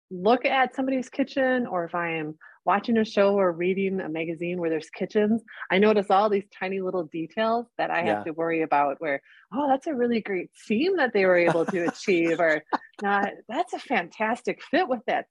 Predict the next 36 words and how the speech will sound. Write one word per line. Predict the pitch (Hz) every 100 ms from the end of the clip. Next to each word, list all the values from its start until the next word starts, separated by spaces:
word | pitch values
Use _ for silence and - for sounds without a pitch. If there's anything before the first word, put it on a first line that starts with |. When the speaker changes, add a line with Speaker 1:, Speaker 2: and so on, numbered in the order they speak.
| -
Speaker 1:
sink. | 359 440
I | 185
wonder | 185 214 247
how | 233
they | 208
got | 190 214 214
that | 190 190
in | 320 311
there," | 175 170
and | 160 156 _ _ -
learning | 190 196 190
about | 175 180
all | 170 170
the | 175
different | 175 - 160 -
plumbing | - 190 208 208
that | 196 190
is | 185
required | 190 185 - 175 180 175 180 180 - -
and | 107
Speaker 2:
Yeah. | 113 113 104 - _ _ -
Yeah. |
Speaker 1:
lighting | 170 175 190 220 220 208
that | 196
is | 190
required, | 190 185 - 180 175 - -
information | 330 415 381 320 302 277
that | 247
I | 226
don't | 202 175
necessarily | 202 208 202 190 180 170
need, | 175 208
but | 165
I | 156
appreciate | 156 - 202 - 233 247
it. | 277